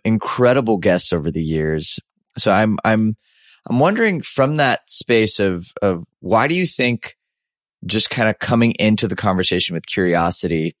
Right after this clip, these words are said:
how has that practice led to really deep and fulfilling conversations with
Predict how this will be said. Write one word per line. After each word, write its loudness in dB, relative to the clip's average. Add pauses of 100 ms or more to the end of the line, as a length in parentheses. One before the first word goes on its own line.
(840)
how 2
has 0
that 0
practice 0
led 0
to 0 (600)
really 2
deep 0
and 0
fulfilling 0
conversations -2
with -6